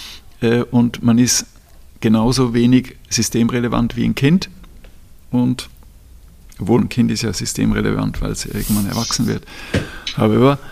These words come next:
ähm, und irgendwie finde ich, also das Alter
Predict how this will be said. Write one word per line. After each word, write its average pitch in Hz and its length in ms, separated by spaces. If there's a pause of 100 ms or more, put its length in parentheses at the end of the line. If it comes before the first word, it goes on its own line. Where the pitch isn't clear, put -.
(540)
ähm, 120 440 (720)
und 127 260 (300)
irgendwie 143 580 (140)
finde 127 320
ich, - 240 (240)
also 117 200
das 120 160
Alter 131 520